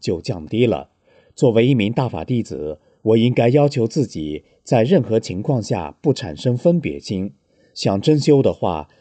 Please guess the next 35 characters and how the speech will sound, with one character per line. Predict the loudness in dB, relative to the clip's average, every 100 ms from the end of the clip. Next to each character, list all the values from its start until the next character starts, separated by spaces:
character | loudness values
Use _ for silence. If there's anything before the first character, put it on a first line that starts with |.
| _
我 | 2 4
也 | 4
没 | 4
有 | 4
什 | 2 0
么 | 2
理 | 0 -2
由 | 0 -2
可 | 2 2
以 | 2
降 | 0 -2 -2
低 | 0 0
对 | 2 0
自 | 2 -4
己 | -4
的 | -8 -2
标 | 0 0
准 | -2 -6
要 | -2 -2
求。 | -4 -6 -10 -12 _ _ _ _ _
我 | 0 0
还 | 2 0
思 | 2 -2
考 | 0 -2
了 | 0
另 | 0 0
一 | -2 0
个 | 0
问 | 0 -4
题， | -8 -10 -10 -14 _ _
什 | -4 0
么 | 2 2
是 | 0
自 | -2 2 2
我？ | 0 -6 -8 -10